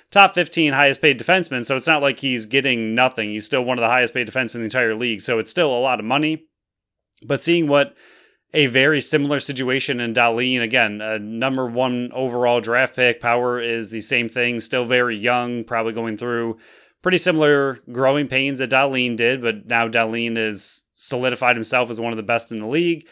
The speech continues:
and looks incredible. I think Power is on that same path for sure and looks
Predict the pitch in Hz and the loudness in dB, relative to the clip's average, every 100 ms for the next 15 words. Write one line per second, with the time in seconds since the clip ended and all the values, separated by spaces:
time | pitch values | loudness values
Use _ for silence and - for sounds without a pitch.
0 | - _ - 127 120 120 117 127 - 113 | -20 _ -4 2 2 2 0 -2 -2 -4
1 | 135 139 131 139 127 117 104 123 123 123 | 0 0 2 0 0 -2 0 2 2 2
2 | 117 107 117 113 110 - 131 123 120 110 | -2 -2 -2 -4 -4 -4 -2 0 -2 -6
3 | 101 _ _ 123 139 143 - 120 107 156 | -8 _ _ 2 2 2 -2 -8 -4 0
4 | 170 120 117 _ - _ _ 123 127 127 | 0 0 -4 _ -20 _ _ -6 0 0
5 | - - | 0 -8